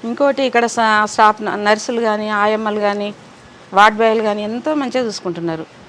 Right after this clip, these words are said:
చాలా సంతోషం. మంచి స్టాఫ్ కూడా ఉంది ఇక్కడ.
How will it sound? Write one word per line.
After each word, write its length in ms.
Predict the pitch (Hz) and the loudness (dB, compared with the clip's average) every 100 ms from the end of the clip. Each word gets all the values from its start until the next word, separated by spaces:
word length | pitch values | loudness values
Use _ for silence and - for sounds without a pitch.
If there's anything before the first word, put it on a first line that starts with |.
| - - 220 | -20 -2 2
చాలా 180 | 240 | 4
సంతోషం. 580 | 262 247 214 208 196 190 | 2 -4 -4 -6 -6 -6
మంచి 240 | 190 202 226 | -6 -6 -6
స్టాఫ్ 360 | - 196 196 | 2 2 2
కూడా 240 | 208 202 196 | -2 -4 -4
ఉంది 180 | 180 | -4
ఇక్కడ. 260 | 175 185 | -4 -6